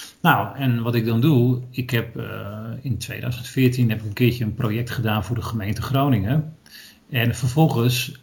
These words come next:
ehm, ga ik andere gemeenten benaderen, eh, eh, eh, met de kennis die ik heb opgedaan op basis van die pilot. En die kennis deel ik. En doordat je goede resultaten boekt,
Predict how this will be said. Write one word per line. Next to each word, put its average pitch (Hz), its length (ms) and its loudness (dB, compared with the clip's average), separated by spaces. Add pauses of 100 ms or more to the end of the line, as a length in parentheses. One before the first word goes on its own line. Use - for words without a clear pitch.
(120)
ehm, 104 440 -2
ga 139 440 2
ik 120 420 -2 (200)
andere 139 260 2
gemeenten 110 420 2
benaderen, 101 680 0 (320)
eh, 127 140 -4 (400)
eh, 107 400 -6 (720)
eh, 98 280 -4
met 117 240 2
de - 120 2
kennis 135 440 4
die 113 80 0
ik 107 80 -2
heb 117 100 -4
opgedaan 120 520 0
op 110 100 -2
basis 117 240 2
van 101 100 -6
die 104 80 -6
pilot. 139 440 0
En - 100 -6
die - 100 -4
kennis 131 300 4
deel 120 220 2
ik. - 320 -10 (640)
En 123 340 2
doordat 120 300 4
je - 60 -2
goede 135 260 4
resultaten 135 560 2
boekt, 110 440 2